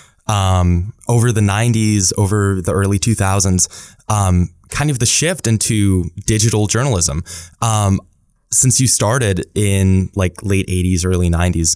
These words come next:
um, you were really there on the, on the forefront of, of this, this digital transformation.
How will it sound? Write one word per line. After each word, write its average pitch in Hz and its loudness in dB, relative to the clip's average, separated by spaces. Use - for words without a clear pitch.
um, 95 0
you 104 2
were 110 2
really 120 2
there 101 0
on 95 0
the, 90 0
on 95 0
the 90 0
forefront 98 0
of, 82 -4
of 90 -4
this, - -2
this - 0
digital 98 0
transformation. 90 0